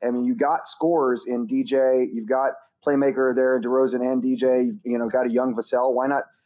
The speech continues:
let him get some starts in there as well? And then you, they already dominated in the second quarter. Can you imagine if you had Keldon and Lonnie both coming off the bench with Patty and, and, you know, uh, Rudy? That's,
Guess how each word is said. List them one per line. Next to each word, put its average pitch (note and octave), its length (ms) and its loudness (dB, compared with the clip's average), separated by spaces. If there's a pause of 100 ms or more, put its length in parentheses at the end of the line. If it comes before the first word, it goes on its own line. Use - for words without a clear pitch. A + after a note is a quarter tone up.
(140)
let C3+ 160 2
him C#3+ 200 0
get C3+ 140 0
some B2+ 140 -6
starts C3 440 -2
in C3 120 0
there A#2+ 160 4
as A2+ 160 0
well? B2+ 380 0 (280)
And C3 120 0
then C#3+ 220 2 (340)
you, D#3+ 160 -2 (140)
they C#3+ 80 2
already D#3+ 240 2
dominated C#3 480 0
in A#2+ 80 -4
the A#2 60 -8
second - 280 -4
quarter. C#3+ 260 0
Can C#3 140 -4
you C3+ 60 2
imagine C3+ 380 0
if A#2 120 -8
you C3+ 80 2
had A2 140 -2
Keldon C3 380 0
and A2+ 100 -6
Lonnie A#2+ 320 -2
both A#2 320 -2
coming C3 200 -2
off A#2+ 180 -2
the G#2+ 80 -6
bench A#2+ 460 -6 (320)
with C3 220 2 (180)
Patty C3 300 0
and, A#2+ 300 0
and, A2+ 420 -4
you B2 120 -4
know, A#2 340 -4 (200)
uh, A2 120 2
Rudy? C3+ 300 2
That's, D3 320 -2